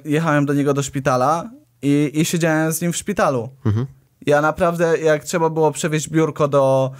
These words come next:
Speaker 1: e, do, to wstawałem dwudziesta druga, jechaliśmy, z-,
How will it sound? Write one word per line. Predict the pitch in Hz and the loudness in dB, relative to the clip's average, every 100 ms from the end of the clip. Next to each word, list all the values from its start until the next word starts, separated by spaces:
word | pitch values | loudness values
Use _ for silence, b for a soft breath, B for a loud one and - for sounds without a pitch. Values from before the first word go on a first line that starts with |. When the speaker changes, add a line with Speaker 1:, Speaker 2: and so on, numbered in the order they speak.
| B - | B -4
Speaker 1:
e, | 139 143 139 143 143 | 0 4 4 4 2
do, | 151 151 147 151 B B - - - - - | 4 4 4 0 B B -16 -10 -10 -10 -4
to | 196 190 190 | 0 2 0
wstawałem | - 196 190 190 196 | 0 0 4 4 2
dwudziesta | 175 175 180 | -2 -8 -8
druga, | 175 175 180 | -4 0 2
jechaliśmy, | 185 185 185 185 185 185 | 2 2 0 -2 -2 -2
z-, | 170 - | -2 -8